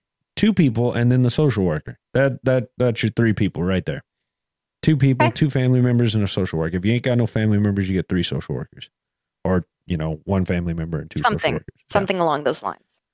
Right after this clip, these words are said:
Speaker 2: But yeah, it's, it's dangerous having one person in that much control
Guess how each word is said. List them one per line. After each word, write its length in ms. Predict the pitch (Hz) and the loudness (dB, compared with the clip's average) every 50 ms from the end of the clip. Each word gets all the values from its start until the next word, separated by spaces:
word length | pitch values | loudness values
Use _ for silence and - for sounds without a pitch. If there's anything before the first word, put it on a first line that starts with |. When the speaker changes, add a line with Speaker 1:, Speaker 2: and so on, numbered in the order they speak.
| _ _ _ _ _ _ _ _ _ _ _ _ _ _ _ _ - | _ _ _ _ _ _ _ _ _ _ _ _ _ _ _ _ -8
Speaker 2:
But 200 | 190 180 190 - | 0 2 4 4
yeah, 240 | 185 180 90 85 - - _ _ _ _ _ _ _ _ _ - | 4 4 2 2 -2 -6 _ _ _ _ _ _ _ _ _ 0
it's, 380 | - 220 208 - - - - - _ _ _ _ _ _ _ _ _ - | 0 0 2 2 -2 -2 -4 -6 _ _ _ _ _ _ _ _ _ 0
it's 260 | 170 190 190 - - | 2 2 2 2 0
dangerous 500 | - 214 202 185 180 170 175 175 - - - | 2 2 2 2 2 2 2 2 0 0 0
having 340 | 160 160 160 160 160 160 | 0 0 0 0 -4 -4
one 280 | 151 165 165 165 165 165 - _ | 0 2 2 2 0 -4 -8 _
person 420 | - 170 160 160 - 160 156 151 - - | 2 2 2 2 2 -2 -2 -2 -2 -2
in 280 | - 147 143 143 139 147 - - _ _ _ - 156 | 0 0 0 0 -4 -8 -14 -20 _ _ _ -4 0
that 200 | 165 151 120 - | 0 2 2 2
much 260 | 139 135 113 - - | 0 -2 -2 -2 -6
control 400 | - - - - - - - - | -14 -14 -18 -8 -8 -8 -8 -8